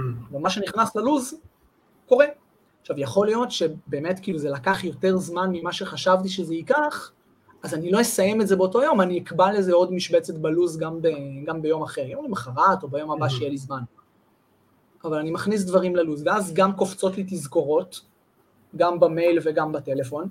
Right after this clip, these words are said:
Speaker 1: אם במקרה אני שוכח לעשות משהו, ואני לא מזיז את התזכורת הצידה עד שסיימתי. ואם אני יודע שאין לי זמן,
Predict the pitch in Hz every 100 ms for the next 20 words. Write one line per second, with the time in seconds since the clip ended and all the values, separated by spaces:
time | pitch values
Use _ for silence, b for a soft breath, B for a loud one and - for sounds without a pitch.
0 | - _ _ - - 190 170 160 156 165
1 | 156 151 - 135 151 131 139 127 131 131
2 | 131 170 - _ _ _ _ _ 151 165
3 | 165 185 220 208 185 208 - - 151 -
4 | 185 196 - - 214 262 311 - _ 160
5 | 175 - 208 190 139 - _ _ _ _
6 | _ _ _ _ _ _ _ _ _ _
7 | _ _ _ _ _ - 170 185 180 185
8 | 190 - 180 175 156 160 160 190